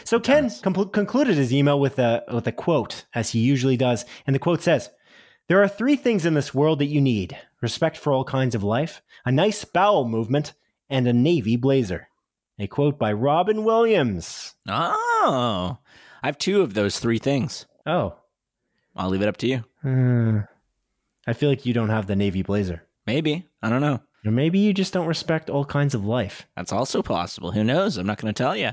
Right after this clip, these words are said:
Speaker 1: But the amount of time you talk about your nice bowel movements is insurmountable. So I know that
Speaker 2: Mm.
Speaker 1: it's definitely that one. That one's in there for sure.
Speaker 2: Yeah. But at the same time, is it a nice bowel movement if I'm going too much? 'Cause it's possible I'm going too much. Who knows?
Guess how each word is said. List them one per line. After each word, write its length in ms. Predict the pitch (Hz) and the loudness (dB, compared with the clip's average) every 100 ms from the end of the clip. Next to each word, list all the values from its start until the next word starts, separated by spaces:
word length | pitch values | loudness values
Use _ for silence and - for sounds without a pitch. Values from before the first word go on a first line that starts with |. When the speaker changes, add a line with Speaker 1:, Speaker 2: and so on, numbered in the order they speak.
| - - | -6 -6
Speaker 1:
But 120 | 113 | 0
the 80 | 131 | 2
amount 260 | 156 226 | 2 2
of 60 | 240 | 0
time 260 | 214 220 | 0 0
you 40 | 208 | 0
talk 280 | 185 180 196 | 0 0 0
about 240 | 180 185 | 0 0
your 100 | 151 | 2
nice 300 | 135 160 170 | 2 2 0
bowel 240 | 143 151 175 | 2 2 4
movements 560 | 190 190 220 220 - _ | 2 2 0 -2 -12 _
is 280 | 131 107 - _ _ | -2 -2 -4 _ _
insurmountable. 800 | 185 202 190 160 147 135 110 82 | 0 0 2 2 4 2 0 -4
So 140 | - 113 | -4 0
I 60 | 117 | 2
know 200 | 151 147 | 2 4
that 140 | 135 | 2
Speaker 2:
Mm. 80 | 98 | 0
Speaker 1:
it's 200 | - - | -6 -2
definitely 440 | 143 143 147 127 | 0 0 0 0
that 260 | 113 104 95 | 0 -2 -2
one. 220 | 90 85 - _ - | -6 -8 -12 _ 0
That 200 | 180 196 | 2 4
one's 220 | 196 147 | 4 2
in 100 | 151 | 2
there 220 | 117 107 - - _ | 2 0 -6 -18 _
for 140 | 156 139 | -2 -2
sure. 260 | - 107 101 | 0 0 0
Speaker 2:
Yeah. 320 | 107 101 90 - - - | 0 -2 -6 -14 -16 -6
But 60 | |
at 60 | 156 | -4
the 60 | 156 | -2
same 320 | 202 208 190 | 0 0 0
time, 380 | 185 175 170 139 | 0 2 2 0
is 120 | 120 | 0
it 120 | 143 | 0
a 40 | 135 | 0
nice 280 | 143 139 | 0 -2
bowel 320 | - 131 131 131 | -2 0 0 2
movement 380 | 135 120 123 | 2 2 2
if 140 | 117 - | 0 -2
I'm 120 | 98 | -2
going 260 | 101 98 92 | 0 0 0
too 200 | - 92 | 0 0
much? 420 | 90 135 - - | 0 -2 -4 -10
'Cause 160 | 101 82 | -10 -14
it's 80 | 80 | -10
possible 400 | 98 92 - 87 | -6 -6 -6 -6
I'm 80 | |
going 240 | 87 85 82 | -4 -4 -4
too 120 | 85 | -4
much. 240 | 90 95 - | -2 -2 -4
Who 100 | 87 | -4
knows? 400 | 92 92 - | -4 -4 -8